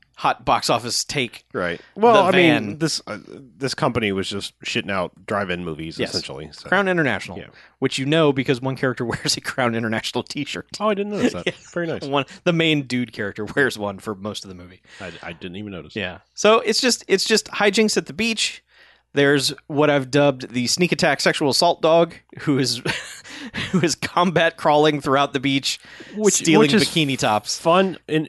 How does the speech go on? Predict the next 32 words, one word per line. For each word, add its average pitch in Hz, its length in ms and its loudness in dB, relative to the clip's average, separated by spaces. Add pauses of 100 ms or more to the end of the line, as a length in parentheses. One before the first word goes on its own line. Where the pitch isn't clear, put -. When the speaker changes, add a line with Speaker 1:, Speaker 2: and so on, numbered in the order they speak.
(120)
Speaker 2:
in 160 160 0
so 170 180 2
much 143 340 0
that 123 380 0 (720)
this 147 340 0
is 143 180 2
a, 143 240 4
a 127 100 -2
character 160 380 2
that, 131 320 2
that - 200 -2 (200)
appears 156 420 2
throughout 139 220 2
the 139 60 0
movie. 90 340 -2
There's 107 220 -4
Speaker 1:
Mm-hmm. 113 80 -4
Speaker 2:
this 104 80 -4
dog 117 320 2
that, 98 200 -2
that 95 260 -6
belly 123 240 2
crawls 120 360 2
up 110 120 0
to 117 140 0
a 110 40 2
lady, 95 420 -2 (320)
then 101 100 -4
grabs 110 240 0
her 117 80 0
bikini 107 360 -2
top. 90 340 -4